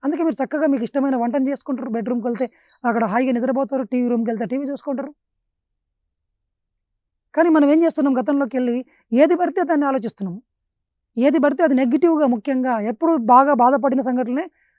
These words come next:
గుర్తు తెచ్చుకుంటున్నాము. గతంలోకి ఎందుకు వెళ్ళాలి అంటే, మొన్న ఏం జరిగింది, నేనేం తప్పు చేశాను అని వి-, విచక్షణతో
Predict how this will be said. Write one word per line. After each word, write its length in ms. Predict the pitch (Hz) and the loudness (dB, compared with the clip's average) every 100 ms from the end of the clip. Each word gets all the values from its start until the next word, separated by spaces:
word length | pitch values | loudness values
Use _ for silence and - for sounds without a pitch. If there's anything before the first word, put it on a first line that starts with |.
| - | -6
గుర్తు 180 | 226 269 | -6 -4
తెచ్చుకుంటున్నాము. 760 | 254 - 220 190 202 220 202 175 _ _ 233 | -6 -6 -8 -6 -4 -4 -8 -10 _ _ -2
గతంలోకి 400 | 254 311 320 262 | 2 6 4 4
ఎందుకు 200 | 254 277 | 2 2
వెళ్ళాలి 320 | 294 277 247 | 0 0 -2
అంటే, 280 | 247 240 294 - - | -2 -2 -4 -6 -4
మొన్న 180 | 240 254 | 0 2
ఏం 240 | 247 302 | 4 2
జరిగింది, 400 | 320 285 262 262 | 2 0 2 2
నేనేం 280 | 262 247 247 | 2 0 0
తప్పు 220 | 277 214 | -2 -2
చేశాను 480 | 247 247 262 233 240 - _ - | -2 -2 0 -2 -4 -8 _ -4
అని 180 | 247 254 | 0 2
వి-, 220 | 220 - _ _ _ _ _ - | 0 -4 _ _ _ _ _ -6
విచక్షణతో 800 | 202 320 - 294 254 269 240 | -2 -2 0 0 2 2 2